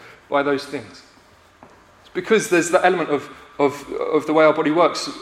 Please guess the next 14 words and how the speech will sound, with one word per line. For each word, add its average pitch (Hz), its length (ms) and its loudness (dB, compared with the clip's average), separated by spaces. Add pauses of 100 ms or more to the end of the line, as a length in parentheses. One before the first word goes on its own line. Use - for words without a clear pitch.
organs 156 420 2
and, 139 200 -2
and 135 280 -4
parts 160 240 2
of 147 80 -4
the - 20 -6
body 139 200 0
being 135 320 -4
needed, 160 420 0
but 143 100 0
also 143 400 0 (320)
needy. 135 460 -4 (3000)
If 160 160 0
you've 175 400 -2